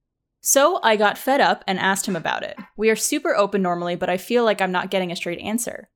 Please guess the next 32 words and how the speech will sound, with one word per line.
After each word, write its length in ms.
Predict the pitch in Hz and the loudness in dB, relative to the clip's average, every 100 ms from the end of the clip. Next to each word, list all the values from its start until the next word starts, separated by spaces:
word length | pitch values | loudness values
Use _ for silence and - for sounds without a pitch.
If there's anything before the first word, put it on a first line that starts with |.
| - | -10
The 80 | 190 | -2
first 240 | 262 294 | -2 0
time 120 | 269 | 0
I 60 | 254 | 2
asked 380 | 180 170 180 185 | 2 0 -2 -2
why 200 | 170 175 | 0 0
we 120 | 185 | -2
haven't, 540 | 190 - 156 202 - _ | -4 -6 -4 -6 -8 _
he 140 | 202 | -2
said 260 | - 190 190 | 2 2 2
something 300 | 220 220 190 | 0 0 0
like, 300 | 160 165 - | -2 -4 -2
"I'm 160 | 220 220 | 2 4
not 180 | 226 | 2
sure, 340 | 214 302 233 196 | 2 2 4 2
it 180 | - 180 | -2 -2
hasn't 360 | 190 190 196 | -2 0 -2
been 180 | 190 170 | -2 -4
good 220 | 165 214 165 | 0 0 0
lately." 480 | 151 - - - - _ _ _ | -4 -6 -10 -12 -18 _ _ _
He 100 | 214 | -2
seemed 300 | 214 262 262 | 0 2 2
embarrassed. 760 | 214 190 208 - - - - - | 2 2 2 0 -4 -8 -10 -12
And 160 | - 190 | -4 2
then 320 | 254 294 226 | 2 2 0
a 100 | - | -4
few 180 | 208 208 | -6 -2
days 240 | 190 180 | 0 0
later, 360 | 175 226 214 165 | 2 4 4 2
I 140 | 165 170 | 0 0
asked 260 | 185 185 | -2 -2
again, 640 | 175 170 254 339 196 269 | -8 -2 0 0 0 -2